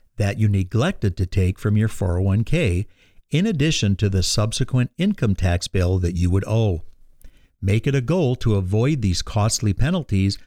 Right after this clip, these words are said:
when planning to take distributions from your four oh one K plan. Signing up for direct deposit of your contributions is another step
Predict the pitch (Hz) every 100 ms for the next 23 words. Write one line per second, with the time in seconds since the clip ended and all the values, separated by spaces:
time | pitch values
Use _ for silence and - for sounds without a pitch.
0 | - 110 98 - 143 160 - - 113 98
1 | 123 - 117 110 104 107 101 - 95 85
2 | - 87 85 87 - 95 87 101 104 95
3 | 85 - _ _ - - - 143 208 160
4 | 127 - 113 90 98 101 127 117 - 117
5 | 135 113 95 - 101 92 - 110 113 -
6 | 98 139 139 95 95 - 143 151 147 151
7 | 160 160 - 104 95